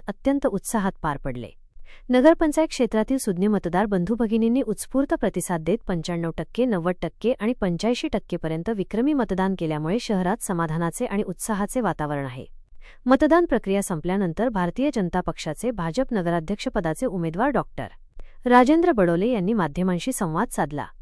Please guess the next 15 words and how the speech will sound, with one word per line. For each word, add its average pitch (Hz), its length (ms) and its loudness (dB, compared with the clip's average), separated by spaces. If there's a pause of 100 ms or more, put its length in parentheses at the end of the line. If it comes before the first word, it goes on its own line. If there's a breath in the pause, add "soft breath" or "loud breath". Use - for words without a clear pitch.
(340 soft breath)
त्यांनी 285 220 8
स्पष्ट 214 400 0
केले 190 200 2
की, 240 180 0
मतदारांनी 240 580 4
हा 277 120 2
भरघोस 185 440 0
कौल 214 280 0
केवळ 208 200 2
आणि 233 160 2
केवळ 180 300 0
विकासाला 160 500 -4
दिला 151 200 -4
आहे. 123 240 -6 (560)
डॉक्टर 208 320 4